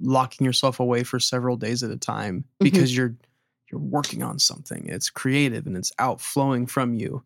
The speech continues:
Speaker 2: Mm-hmm.
Speaker 1: And, uh,
Speaker 2: And it's spiritual
Speaker 1: Yes, and
Speaker 2: also.
Speaker 1: a-, all it takes is a little bit of awareness to, like,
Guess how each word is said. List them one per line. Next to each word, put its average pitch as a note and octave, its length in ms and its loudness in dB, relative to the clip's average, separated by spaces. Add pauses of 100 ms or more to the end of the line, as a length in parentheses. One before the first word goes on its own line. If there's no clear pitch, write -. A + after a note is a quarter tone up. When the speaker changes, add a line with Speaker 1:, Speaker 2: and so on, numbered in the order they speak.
(100)
Speaker 2:
Mm-hmm. F#3 400 8
Speaker 1:
And, B2 500 2 (460)
uh, G#2 300 -2 (140)
Speaker 2:
And F3+ 100 8
it's - 120 2
spiritual E3 1080 4
Speaker 1:
Yes, C3 260 2
and D#3+ 100 8
Speaker 2:
also. - 240 4
Speaker 1:
a-, - 140 -4
all F#3+ 220 6
it F3 100 2
takes - 540 0 (160)
is C3+ 160 2
a B2+ 60 4
little C#3 500 4
bit C3 400 2 (220)
of B2 440 2 (360)
awareness A#2+ 800 2 (400)
to, B2+ 280 4
like, A2+ 400 -2